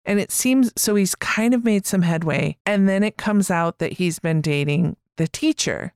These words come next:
And then something happens. I can't remem-, oh, I, I think,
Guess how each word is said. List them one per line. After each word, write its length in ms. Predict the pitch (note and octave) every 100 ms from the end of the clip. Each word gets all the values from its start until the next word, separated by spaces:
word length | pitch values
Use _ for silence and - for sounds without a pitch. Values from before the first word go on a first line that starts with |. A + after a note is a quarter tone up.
| -
And 220 | G#3+ G#3
then 540 | G#3 G3+ F#3+ F#3 F3+ F3+ _ _ -
something 560 | - B3 C#4 F4+ F4
happens. 560 | D#4 - A3+ - F3+ E3+
I 100 | F#3
can't 440 | - - C4 - - _ _
remem-, 800 | A3 A3 G3+ F#3+ G3 G#3 G#3+ G#3 G3 -
oh, 300 | A3 E3+ - -
I, 240 | G3+ G3+ -
I 80 | F#3+
think, 400 | F#3 C4 C#4+ -